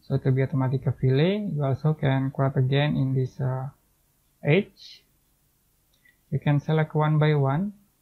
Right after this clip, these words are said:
this edge by clicking add, uh, option. So we select in here one by one. Sometimes it's not working when you fillet in a three D model with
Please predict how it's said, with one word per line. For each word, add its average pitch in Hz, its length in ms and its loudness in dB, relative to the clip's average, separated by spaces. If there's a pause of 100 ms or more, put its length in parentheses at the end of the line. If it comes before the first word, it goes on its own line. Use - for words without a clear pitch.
(120)
this 135 220 -4
edge 170 200 0 (260)
by 131 220 0
clicking 135 560 0
add, 139 180 4 (160)
uh, 123 180 -4
option. 147 520 -4 (960)
So 143 160 -2
we 143 120 0
select 139 480 -4
in 135 160 0
here 156 240 0
one 139 320 -2
by 127 200 -2
one. 151 400 -4 (4000)
Sometimes 165 600 0
it's - 300 -2
not 139 220 0
working 143 420 0
when 135 220 2
you 131 260 0
fillet 131 520 0
in 127 240 -2
a 127 200 -6
three 131 120 0
D 135 40 0
model 135 400 2
with 135 220 2